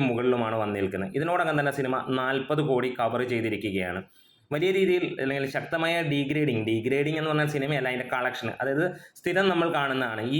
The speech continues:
ഇങ്ങനെയുള്ള സിനിമകൾക്കെല്ലാം, നല്ല ലെവലിൽ മുന്നോട്ട് പോകുന്ന സിനിമകൾക്കെല്ലാം കളക്ഷൻ്റെ ബേസിൽ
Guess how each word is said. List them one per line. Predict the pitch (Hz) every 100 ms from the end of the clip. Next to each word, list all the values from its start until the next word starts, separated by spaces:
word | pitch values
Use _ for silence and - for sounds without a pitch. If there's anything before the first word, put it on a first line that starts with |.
| 160
ഇങ്ങനെയുള്ള | 147 170 156 156
സിനിമകൾക്കെല്ലാം, | 156 143 147 151 147 127 117 95 - _ _ _ _ _ -
നല്ല | 139 139 160
ലെവലിൽ | 156 165 156
മുന്നോട്ട് | 143 143 143
പോകുന്ന | 139 131 135
സിനിമകൾക്കെല്ലാം | 139 127 131 135 127 120 123 120 - - -
കളക്ഷൻ്റെ | 131 139 139 160 165
ബേസിൽ | 147 131 131